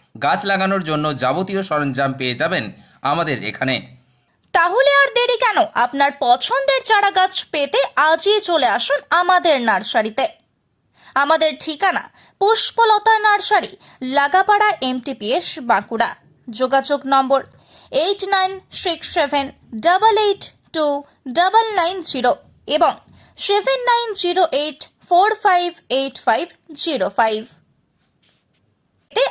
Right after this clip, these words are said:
Speaker 2: আজই চলে আসুন আমাদের নার্সারিতে। আমাদের ঠিকানা পুষ্পলতা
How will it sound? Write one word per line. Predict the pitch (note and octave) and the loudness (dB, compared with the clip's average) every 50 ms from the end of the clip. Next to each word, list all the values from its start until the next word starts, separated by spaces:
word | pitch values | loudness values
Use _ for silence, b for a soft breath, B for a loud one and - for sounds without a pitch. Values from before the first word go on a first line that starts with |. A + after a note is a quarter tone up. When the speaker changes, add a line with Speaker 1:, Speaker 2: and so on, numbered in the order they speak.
| - - C#4 D#4 | 0 0 2 2
Speaker 2:
আজই | D#4+ E4 E4 G4 G#4 G#4+ G#4 - | 2 2 2 2 0 0 0 0
চলে | F4 D#4+ C#4 C4 D#4 C4 | 0 0 2 2 0 0
আসুন | B3 - C#5 C#5+ - - | -2 -2 -2 -2 -2 0
আমাদের | - E4 F4+ F4 F#4 F4+ F4 F4+ D#4 C4+ A#3+ A#3 | 0 0 2 4 2 2 4 2 2 0 2 0
নার্সারিতে। | G#3+ F#3+ G#3 - - B3+ A3 A3 A3 - C4+ A3 - _ _ _ _ _ _ _ _ _ _ _ b b b b b b C#4 | 0 0 0 -2 -2 -2 -2 -2 -2 -2 -2 -2 -4 _ _ _ _ _ _ _ _ _ _ _ b b b b b b 2
আমাদের | C#4+ D#4+ D#4+ D#4+ D#4 D4+ - - | 2 2 2 2 0 -2 -2 -6
ঠিকানা | - D#4 D4 - F#4+ E4 A#3+ - - b b b b b b | -8 -6 0 0 0 0 0 -4 -8 b b b b b b
পুষ্পলতা | - G4+ A4 A4 - - - - A4+ A4 A4 G#4 G#4 A4+ A4 | 2 2 2 2 0 -2 0 2 2 4 4 4 4 4 2